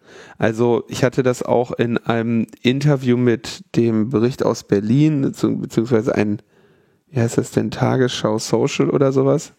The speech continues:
Der Tagesschau Social ist das, glaub ich, oder Tagesthemen Social. Gesagt, insgesamt wird dieses Vorhaben zu lange vorbereitet.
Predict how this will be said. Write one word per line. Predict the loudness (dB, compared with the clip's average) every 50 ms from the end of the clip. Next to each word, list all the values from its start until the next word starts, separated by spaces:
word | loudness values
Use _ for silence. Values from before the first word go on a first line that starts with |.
| _ -2 0
Der | 0 0
Tagesschau | 2 0 0 2 0 -2 0 0 -2 -2
Social | 0 -2 -2 -2 -2 0 0 0
ist | 0 -2 -2 -4
das, | -6 -6
glaub | -4 -4 -2
ich, | 0
oder | 0 0 2 2
Tagesthemen | 0 0 0 -2 -2 0 0 0 0 0
Social. | -2 -2 -2 -2 -2 -4 -6 -6 _ _ -20 -18 -18 -16 -16 -16 -16 -16 -16 -16 -18 -20 -20 -14 -2
Gesagt, | -2 2 2 4 2 2 0 -6 -20 _ _ _ _ _ _ _ _ _ _ _ _ _ _ _ _ _ _ _ _ _ _ _ _ _ _ -20 -20 _ -2 -2
insgesamt | -2 0 0 -6 -6 0 0 2 2 2 0 0 -2 -4 -6 -8 -10 -16 -18 _ _ _ _ _ _ _ _ _ _ _ _ _ _ _ _ _ _ _ _ -14 -10
wird | -4 0 0 0 0 0
dieses | -2 0 2 0 0 0 -4
Vorhaben | -4 -2 0 0 0 0 -2 -4 -2 0 0 0 0 -4 -6 -6 -8 -8 _ _ _ _ _ _ _ _ -20 _ -20 -20 -20 -20 -20 _ _ _ _ _
zu | -10 -8 -2 0 2 2 4
lange | 4 4 2 2 2 2 2 2 2 0
vorbereitet. | -4 -4 -2 0 0 0 0 -2 -2 -2 0 2 2 2 0 0 -2 -2 -2 -2 -10 -20 -20 _